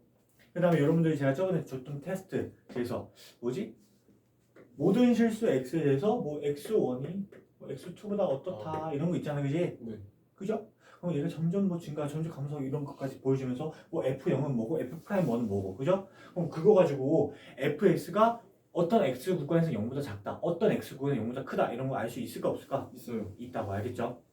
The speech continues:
Speaker 1: 오케이? 그래서 지금 당장은 뭐 이거 보고 함수 당장 그릴 수는 있어.
Speaker 2: 네.
Speaker 1: 근데 그렇게 하지 말고 조건에 의해서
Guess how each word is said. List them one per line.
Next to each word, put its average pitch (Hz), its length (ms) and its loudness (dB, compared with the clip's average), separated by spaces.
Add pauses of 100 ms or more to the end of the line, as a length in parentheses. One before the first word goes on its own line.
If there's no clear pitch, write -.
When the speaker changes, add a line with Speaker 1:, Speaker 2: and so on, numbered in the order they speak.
Speaker 1:
오케이? 190 380 2 (340)
그래서 185 320 6
지금 202 320 4
당장은 165 500 8
뭐 131 140 4
이거 156 240 2
보고 156 260 2
함수 214 240 4
당장 139 300 -6
그릴 156 160 -2
수는 120 240 -6
있어. - 340 -10 (220)
Speaker 2:
네. 107 100 -6
Speaker 1:
근데 120 380 0 (220)
그렇게 160 420 0
하지 180 200 -2
말고 127 220 0
조건에 156 480 -2
의해서 127 540 4